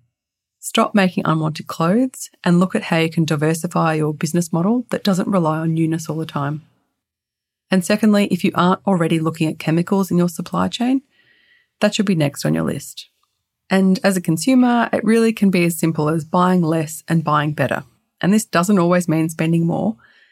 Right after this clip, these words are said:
but spend some time to really understand your style and the lifestyle and the clothes that actually work within that lifestyle.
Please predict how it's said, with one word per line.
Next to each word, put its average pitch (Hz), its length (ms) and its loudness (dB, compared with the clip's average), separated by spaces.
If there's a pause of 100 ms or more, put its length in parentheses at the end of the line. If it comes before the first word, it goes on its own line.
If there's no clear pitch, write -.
(320)
but 202 160 -2
spend 233 300 0
some 240 120 4
time 170 400 0
to - 100 -4
really 196 260 2
understand 165 460 0
your 143 80 -6
style 175 760 2
and 143 360 -2 (160)
the - 80 -8
lifestyle 156 720 0
and 156 280 0
the 175 60 -4
clothes 208 300 2
that 175 120 -4
actually 175 300 -2
work 156 480 -2
within 165 240 0
that 143 160 -2
lifestyle. - 600 -8